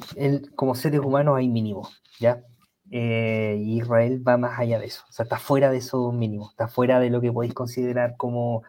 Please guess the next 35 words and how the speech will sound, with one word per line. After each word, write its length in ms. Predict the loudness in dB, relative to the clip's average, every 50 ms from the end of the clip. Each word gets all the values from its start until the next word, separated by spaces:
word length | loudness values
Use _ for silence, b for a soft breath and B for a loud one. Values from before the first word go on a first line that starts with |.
| B B B B B
una 220 | -2 2 2 2 2
sociedad 600 | 0 -4 -6 -4 -2 -2 0 2 4 4 2 2
de, 480 | 0 0 0 2 2 2 0 0 -2 -4
civilizada, 680 | -4 -2 0 2 2 2 2 0 -2 -2 -2 -2 -4 -6 -14
es 100 | -16 -8
como 160 | -6 -4 -2
una 140 | -2 -2 -4
sociedad 360 | -4 -8 -8 -2 0 2 2
de 240 | 2 0 -2 -2 -4 -8 -12 _ _
entidades 760 | _ -6 -6 -6 -4 -2 0 2 4 4 4 4 4 2 2 2
malignas 680 | 2 4 4 4 2 2 -2 -4 -6 -8 -14 -18 _ _ _ _ _ _ _ _ _ _ _ _ _ _
que 120 | -6 -4 -2
de, 200 | 0 2 2 2
de, 120 | 0 0 0
como 160 | 0 0 2
disfrutan 440 | 2 0 2 2 2 2 2 2 2
con 140 | 0 -2 -2
esto. 180 | -2 -6 -14 -20 B B B B B B B
Habían 240 | 6 6 6 8 8
videos 360 | 8 8 8 8 8 6 4
también 280 | 2 4 4 4 2 2
de 60 | 0
soldados 520 | -2 -4 -2 0 2 2 2 2 2 0
israelíes, 440 | -2 0 0 0 2 2 2 0 0 -2 -2
eh, 340 | 2 2 4 4 2 2 2
di-, 140 | 2 0 0
eh, 120 | -2 -6 -4
celebrando, 800 | -2 0 0 2 2 2 0 0 0 -2 -4 -4 -4 -4 -6 -4 -2
eh, 520 | 0 2 2 4 2 2 2 0 0 -2
el 80 | -2 -2
bombardeo 340 | 0 0 2 2 2 2 2 0
de 20 |
un 60 | 0
hospital. 380 | -2 -4 _ -2 -2 -2 -2 -6 _ _ _ _ _ _ _ _ _ _ _ _ _ _
Eh, 720 | -2 0 2 4 4 4 2 2 2 2 2 2 0 0